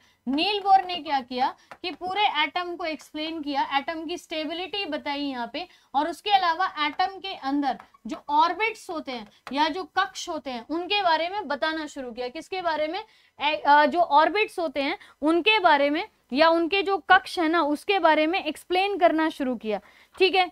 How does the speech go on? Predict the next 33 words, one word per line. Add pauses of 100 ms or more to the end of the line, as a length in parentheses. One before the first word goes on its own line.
इतनी
सी
चीज
समझ
आ
गई। (320)
उसी
कॉन्टेक्स्ट
में (300)
जेजे
थॉमसन
के
द्वारा (340)
कैथोड
रे,
जो
आप
एटीन
नाइंटी
सेवन
लर्न
किए
हो
ना, (340)
एटीन
नाइंटी
सेवन
आपकी
वो
तारीख
है (280)
जब
जेजे